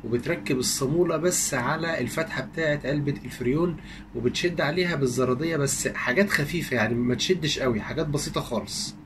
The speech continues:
وبتجيب طرف الخرطوم الاصفر وتتاكد ان الجلد الداخليه بتاعته سليمه مش متقطعه ولا حاجه،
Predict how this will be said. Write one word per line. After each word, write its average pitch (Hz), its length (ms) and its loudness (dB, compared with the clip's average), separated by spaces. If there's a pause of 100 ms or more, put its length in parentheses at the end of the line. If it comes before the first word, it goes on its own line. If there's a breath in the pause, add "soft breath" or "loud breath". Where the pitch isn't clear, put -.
وبتجيب 120 420 0
طرف 180 400 0
الخرطوم 156 580 -2
الاصفر 139 480 0
وتتاكد 143 640 -4 (100)
ان 123 140 -2
الجلد 123 340 -2
الداخليه 135 500 0
بتاعته 143 600 0
سليمه 147 460 4
مش 135 240 2
متقطعه - 480 2
ولا 113 120 2
حاجه، 95 320 -4